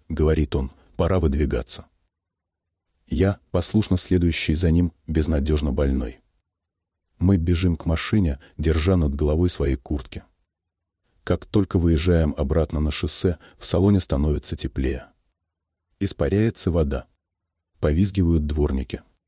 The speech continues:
Машины в соседнем ряду оставляют за собой шипящий след. Благодаря кофе я чувствую себя хорошо.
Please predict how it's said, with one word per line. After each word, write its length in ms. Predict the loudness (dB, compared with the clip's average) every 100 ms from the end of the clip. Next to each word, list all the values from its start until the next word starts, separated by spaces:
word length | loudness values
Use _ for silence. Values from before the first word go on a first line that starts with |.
| _ _ _ _ _ _ _
Машины 440 | -2 0 2 2
в 60 | 0
соседнем 560 | -4 -2 -2 -2 -2
ряду 320 | -2 0 0 0 _
оставляют 560 | -8 -4 0 2 2 2
за 100 | -2
собой 320 | -2 0 -2
шипящий 580 | -2 -4 -2 -2 -4 -6
след. 440 | -8 -8 -10 -14 _ _ _ _ _ _ _ _ _ -4
Благодаря 560 | 0 2 2 2 2
кофе 400 | 0 -2 0 -4 -6 -6
я 160 | -2 0
чувствую 440 | 0 -2 0 -2
себя 260 | 0 -2 -2
хорошо. 480 | -2 -4 -6 -10